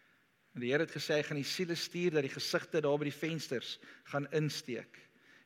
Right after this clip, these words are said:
En dat daar gaan nie 'n plek wees vir 'n meisie in hierdie gebou nie. Inteendeel, die Here het op hoeveel maniere ges-, vir, hoeveel kere al vir ons gesê dat hierdie gebou is te klein vir dit wat die Here wil doen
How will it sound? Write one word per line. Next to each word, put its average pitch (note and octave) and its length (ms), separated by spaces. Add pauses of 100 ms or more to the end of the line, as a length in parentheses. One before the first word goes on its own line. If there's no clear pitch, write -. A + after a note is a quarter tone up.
En C#3 100
dat C#3 140
daar - 80
gaan E3 120
nie F3 100
'n - 80
plek D#3 300
wees D#3 200
vir C#3 100
'n C3+ 80
meisie C3 280
in C#3 60
hierdie B2+ 260
gebou C3 260
nie. C#3 100
Inteendeel, D3+ 540
die C3+ 80
Here C#3 120
het D3+ 140
op C#3+ 140
hoeveel D3 320
maniere D3 320
ges-, - 240
vir, C3+ 280 (280)
hoeveel D#3+ 280
kere F#3+ 340
al D#3 180
vir - 140
ons - 160
gesê D3+ 200
dat C#3+ 120
hierdie C3+ 200
gebou C#3 360
is D3 120
te - 100
klein D3 600 (260)
vir D3 200
dit C#3 220
wat D3 80
die C#3 160
Here C3 140
wil C3 200
doen A#2+ 360